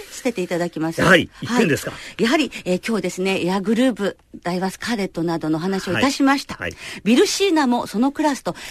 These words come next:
Speaker 1: ジェンティルドンナと秋華賞で花差という、あの名勝負を考えれば、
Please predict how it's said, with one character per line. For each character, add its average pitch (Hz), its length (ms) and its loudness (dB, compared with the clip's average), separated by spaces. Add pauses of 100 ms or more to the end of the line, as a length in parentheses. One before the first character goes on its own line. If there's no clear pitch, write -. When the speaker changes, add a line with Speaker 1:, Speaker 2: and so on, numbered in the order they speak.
(120)
Speaker 1:
ジ 170 140 0
ェ 285 80 6
ン 466 140 0
テ 403 100 0
ィ 415 40 2
ル 415 100 2
ド 392 120 2
ン 349 80 4
ナ 262 100 2
と 180 100 -6
秋 349 260 0
華 415 160 -2
賞 233 180 -2
で 165 120 -2
花 247 420 -2
差 339 160 0
と 294 100 0
い 277 140 2
う、 220 60 -2 (280)
あ 175 120 -4
の 330 140 6
名 311 220 4
勝 381 300 -4
負 190 100 -4
を 151 80 0
考 156 140 -10 (280)
え 254 60 -2
れ 180 80 -8
ば、 185 320 0